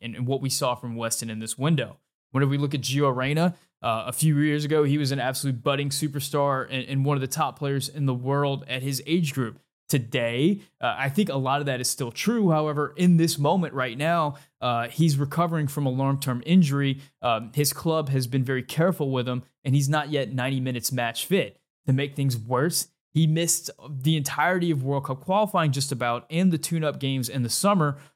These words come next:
So he is a player that, while has this immense talent, is a little bit out of step with the rest of his teammates on this national team. I think we saw that manifested in this game. Tyler Adams is a player that whenever he arrived at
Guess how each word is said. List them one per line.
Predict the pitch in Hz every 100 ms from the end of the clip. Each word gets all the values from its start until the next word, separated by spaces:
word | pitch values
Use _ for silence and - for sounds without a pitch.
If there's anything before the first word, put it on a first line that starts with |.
| -
So | - 165 170
he | 135 170 185
is | 170
a | 156
player | - 165 175 170
that, | 151 143 143 _
while | - 139 151 160
has | 147 156 151 131
this | 147 -
immense | 143 143 143
talent, | - 147 175 147 139 -
is | - 139
a |
little | 156 196
bit | 165 160
out | 143 139
of |
step | - - 202 185
with | 147 143
the |
rest | 131 143 143
of |
his | 127 -
teammates | 185 170 135 131
on | 127
this | 127 120
national | 151 156 160 135
team. | 127 135 135 _ -
I |
think | 123 160
we | 170
saw | - 185
that | 170 120 139 208 143
manifested | 117 110 120 110 120
in | 113
this | 110
game. | - 104 98 -
Tyler | - 185 214 208
Adams | 175 226 220 175
is | 160
a | 156
player | - 175 170
that | 160 170
whenever | 165 160
he | 165
arrived | 160 147 151 151 165 139
at | 151 151